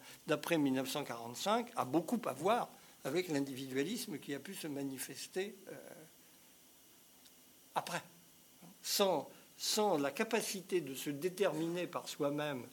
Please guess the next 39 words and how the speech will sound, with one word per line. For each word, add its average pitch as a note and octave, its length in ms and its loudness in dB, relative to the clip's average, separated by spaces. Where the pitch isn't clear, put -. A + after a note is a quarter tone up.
sur - 180 -2
toute F3 200 -2
une D#3 140 4
série D3+ 280 4
de C#3+ 40 -2
choses, D#3+ 220 4
parce C3 140 -4
qu'on D3 160 0
a D3+ 80 4
le C3 140 4
bagage D3+ 500 6
intellectuel C3+ 680 -4
qui - 120 -10
vous B2 140 -12
permet D#3 380 0
de C#3 100 -4
vous C#3 260 -4
orienter D#3 560 2
par D3 160 2
vos C#3+ 200 4
propres C#4+ 540 6
moyens D#3 520 4
dans C3+ 260 2
un C#3 140 6
univers C3+ 580 2
compliqué, B2 540 -6
il D4 60 -2
n'y E3+ 60 -2
a B2+ 60 -2
pas C#4+ 140 6
d'individu. F3+ 640 0
Voilà, B2+ 300 0
pas G3 120 10
d'individu D3 720 2
sans B2 280 -8
éducation. C3 580 -6
En F#3 80 6
même D3 240 2
temps, A3+ 340 2